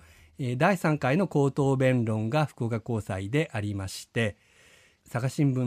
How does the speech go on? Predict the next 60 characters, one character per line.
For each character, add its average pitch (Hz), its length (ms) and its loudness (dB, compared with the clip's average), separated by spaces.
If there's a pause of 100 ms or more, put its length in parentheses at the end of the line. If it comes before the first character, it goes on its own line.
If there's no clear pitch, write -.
の 139 140 2
冒 147 160 2
頭 170 100 2
だ 156 120 4
け 151 100 -2
ち - 60 -2
ょ - 20 4
っ 127 40 0
と 110 180 -4
読 113 140 0
ん 110 140 0
で 98 120 -6
み 92 120 -6
ま 107 160 -4
す - 200 -14
と、 139 300 2 (1400)
国 151 260 2
側 147 240 4
は、 135 260 2 (560)
漁 139 200 -2
業 160 400 4
者 147 200 -2
側 143 280 4
が 147 240 2
漁 120 120 -2
獲 160 300 -2
量 143 160 4
増 123 220 0
加 139 120 0
の 127 200 2
根 165 160 4
拠 123 120 -2
と 113 140 -4
し - 80 -10
て 113 100 -2
求 113 260 0
め 110 120 4
た 98 320 -8
漁 123 140 0
獲 156 280 2
高 110 360 0 (180)
な 131 160 0
ど 113 140 -4
の 170 180 0 (260)
デ 131 180 2
ー - 20 -20
タ 131 160 4
に 127 100 2
つ - 100 -2
い 110 80 0
て、 110 220 -4 (240)
回 131 240 0
答 139 220 4
の 131 120 2
用 131 180 4
を 120 320 -2
認 110 220 0
め 151 120 4
な 143 140 4
い 131 100 -6